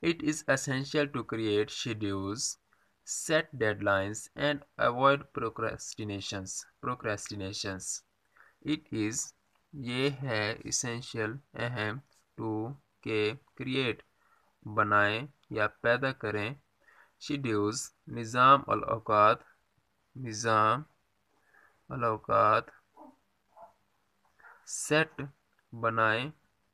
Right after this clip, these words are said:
कायम करें, डेडलाइंस, आखिरी तारीख मुकर्रर करें, and, और अवॉइड, बचें,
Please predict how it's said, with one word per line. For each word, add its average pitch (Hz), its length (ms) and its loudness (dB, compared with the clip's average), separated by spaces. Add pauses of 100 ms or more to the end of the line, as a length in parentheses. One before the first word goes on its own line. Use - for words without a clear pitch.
(720)
कायम 123 300 2
करें, 107 380 -2 (180)
डेडलाइंस, 117 720 2 (600)
आखिरी 123 400 4
तारीख 107 540 0 (960)
मुकर्रर 113 520 -2 (120)
करें, 113 360 -2 (880)
and, 135 400 2 (340)
और 110 420 2
अवॉइड, 131 520 4 (840)
बचें, 120 680 -2